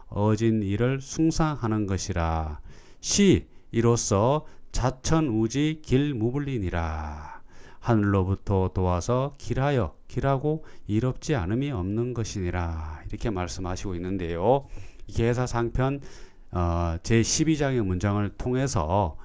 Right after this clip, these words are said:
자천우지, 하늘로부터 도움을 받기 위해서는, 어, 세 가지를 실천해야 되는 걸 알 수 있겠습니다. 첫째는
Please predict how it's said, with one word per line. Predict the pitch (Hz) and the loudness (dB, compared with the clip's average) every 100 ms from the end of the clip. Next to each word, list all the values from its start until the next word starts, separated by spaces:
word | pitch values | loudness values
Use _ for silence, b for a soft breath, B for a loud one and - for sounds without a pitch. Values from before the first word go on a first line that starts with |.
| B B B | B B B
자천우지, | - 135 - - 170 151 120 139 139 98 - B B B | 4 4 4 4 4 4 2 4 4 2 0 B B B
하늘로부터 | - 160 165 151 123 - - 151 151 - | 2 6 8 8 4 2 4 6 4 6
도움을 | 113 127 120 107 | 8 8 8 6
받기 | - 110 - 117 95 | 4 0 0 0 2
위해서는, | 95 90 110 135 135 B B B | 2 2 0 0 -4 B B B
어, | 90 82 | -2 0
세 | 80 143 151 | 2 4 4
가지를 | 151 147 147 143 139 | 4 2 2 0 0
실천해야 | 147 135 139 120 110 | -2 -2 0 2 2
되는 | 92 | 0
걸 | 101 117 | 0 0
알 | 92 | -2
수 | 95 104 | -4 -4
있겠습니다. | 90 90 - 92 87 78 - b b b | -6 -6 -6 -8 -6 -8 -10 b b b
첫째는 | - 135 147 127 143 160 | -2 0 4 4 4 0